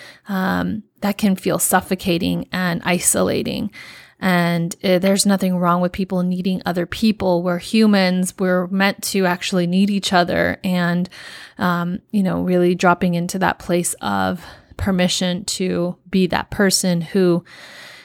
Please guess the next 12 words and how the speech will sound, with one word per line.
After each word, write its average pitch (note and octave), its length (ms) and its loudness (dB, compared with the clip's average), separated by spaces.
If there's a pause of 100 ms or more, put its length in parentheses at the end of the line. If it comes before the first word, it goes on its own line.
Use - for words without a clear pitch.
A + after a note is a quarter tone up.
(140)
connects G3+ 560 2
with F#3+ 140 2
others E3+ 560 2
and F3 440 -4
receives F#3 480 2
support, F3+ 640 0
love, F3 380 2
help, F3 500 0 (140)
and F#3+ 140 -4
asks F3+ 400 -4
for F3 260 0
it E3+ 260 0